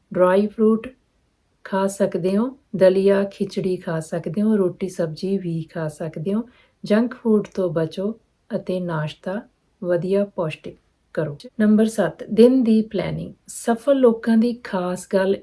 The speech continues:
ਇਹ ਹੁੰਦੀ ਹੈ ਕਿ ਉਹ ਆਪਣੇ ਦਿਨ ਦੀ ਪਲੈਨਿੰਗ ਜ਼ਰੂਰ ਕਰਦੇ ਨੇ। ਇੱਕ ਡਾਇਰੀ ਲਓ,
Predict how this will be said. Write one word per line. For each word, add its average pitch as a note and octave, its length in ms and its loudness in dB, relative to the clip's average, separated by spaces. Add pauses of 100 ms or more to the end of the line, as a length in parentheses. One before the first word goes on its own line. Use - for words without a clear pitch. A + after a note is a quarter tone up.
(120)
ਇਹ B3 280 2
ਹੁੰਦੀ F3 340 -2
ਹੈ A3+ 60 0
ਕਿ A#3+ 140 -6
ਉਹ B3+ 100 2
ਆਪਣੇ B3+ 260 0
ਦਿਨ F3+ 380 0
ਦੀ G3+ 220 -2 (140)
ਪਲੈਨਿੰਗ G#3+ 480 2
ਜ਼ਰੂਰ G3+ 300 -4
ਕਰਦੇ D3 420 -8
ਨੇ। C#3+ 200 -6 (920)
ਇੱਕ A3 280 0
ਡਾਇਰੀ F3 440 4
ਲਓ, G#3+ 420 0